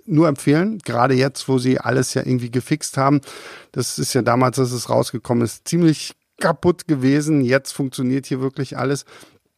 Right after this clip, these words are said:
Aber es ist halt trotzdem so ein Punkt, so, wo ich mir denke, ich will Indiana Jones sehen, ich will den Hut sehen, die Lederjacke sehen, ich will das alles irgendwie vor meinen Augen haben. Und so mit diesem First Person wollen sie dir natürlich so ein bisschen mehr dieses immersive Gefühl geben.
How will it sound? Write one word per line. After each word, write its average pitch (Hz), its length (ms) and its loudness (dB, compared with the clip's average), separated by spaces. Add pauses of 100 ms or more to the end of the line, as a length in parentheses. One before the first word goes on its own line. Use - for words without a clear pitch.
(580)
Aber 160 460 4 (160)
es 170 160 0
ist 190 160 -2
halt 170 160 2
trotzdem 120 340 -4
so 113 80 -2
ein 107 80 -6
Punkt, 113 280 -4
so, 127 100 -2
wo 131 80 0
ich 139 140 -4
mir 143 100 0
denke, 147 220 0
ich - 120 -10
will 180 120 0
Indiana 165 400 0
Jones 147 340 0
sehen, 139 340 0
ich 117 160 -12
will 170 220 2
den 147 240 2
Hut 170 180 2
sehen, 131 220 2
die 139 80 2
Lederjacke 151 600 2
sehen, 127 280 0
ich - 160 -8
will 143 160 0
das 139 300 -4
alles 139 320 -2
irgendwie 135 560 -2 (440)
vor 160 220 2
meinen 156 160 6
Augen 131 400 2
haben. 123 540 2
Und 131 300 -2
so 131 600 2
mit 143 240 -2
diesem 127 180 -6
First 127 280 -4
Person 131 480 2
wollen 123 180 2
sie 117 160 -4
dir 117 140 0
natürlich 117 460 -2
so - 100 -2
ein 107 60 -4
bisschen 117 260 -4
mehr 117 160 -2
dieses 117 360 -6
immersive 127 560 2
Gefühl 131 380 2
geben. 123 240 4